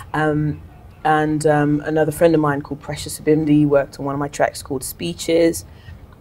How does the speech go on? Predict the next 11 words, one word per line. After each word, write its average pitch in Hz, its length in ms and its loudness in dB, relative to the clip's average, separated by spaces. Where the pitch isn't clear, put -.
And 156 240 6
I 151 120 8
contacted 208 540 0
a 160 40 4
guy 156 220 8
called, 147 440 0
um, 147 460 2
Dwight 156 300 4
Goodman 165 320 4
in 160 80 2
America 151 520 4